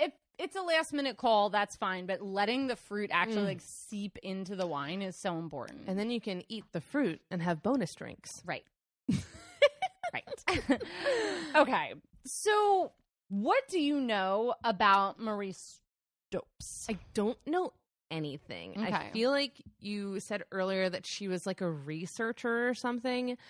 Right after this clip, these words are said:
Speaker 2: or a scientist or a doctor.
Speaker 1: Mm-hmm.
Speaker 2: I don't know. I think I was Googling the wrong person this
Speaker 1: Oh.
Speaker 2: week. I think I was Googling Marie Stokes.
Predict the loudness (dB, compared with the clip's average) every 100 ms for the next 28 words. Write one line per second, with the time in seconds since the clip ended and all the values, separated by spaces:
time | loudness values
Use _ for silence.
0 | -20 -10 -4 -4 -4 -6 -4 -4 -4 -8
1 | -6 -4 -4 -2 -2 -2 -6 -4 -2 -4
2 | -6 -8 -8 -10 -6 -8 -8 -4 0 0
3 | -4 -12 -18 -18 _ _ _ _ -6 -4
4 | -4 -6 -8 -12 -14 -2 0 0 0 2
5 | 6 8 6 4 0 0 0 0 0 0
6 | 0 -6 -8 -6 -4 -2 -2 -2 -4 -2
7 | -4 -2 -4 -2 -4 -2 -2 -2 -4 -6
8 | -10 -2 2 2 -2 -10